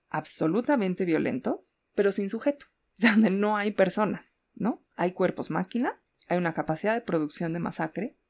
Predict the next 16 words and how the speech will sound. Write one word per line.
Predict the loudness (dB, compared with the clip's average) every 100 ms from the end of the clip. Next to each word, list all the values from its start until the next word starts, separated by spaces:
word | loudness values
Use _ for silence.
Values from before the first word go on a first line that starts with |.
| _
pero | 2 4
no | 0 2 2
hay | 2 -2 -6 _
el | 4 4 2
culpable, | 0 0 -2 -4 -6 -14 _
¿no? | -6 -4 -6 _ _ 0
Y |
ni | 0
siquiera | 2 2 4 6
hay | 4
tampoco | 2 2 0 0 0
el | 2
héroe, | 2 0 -2
por | -6
supuesto, | -10 -6 -6 -6 -12 -18 -6
¿no? | -6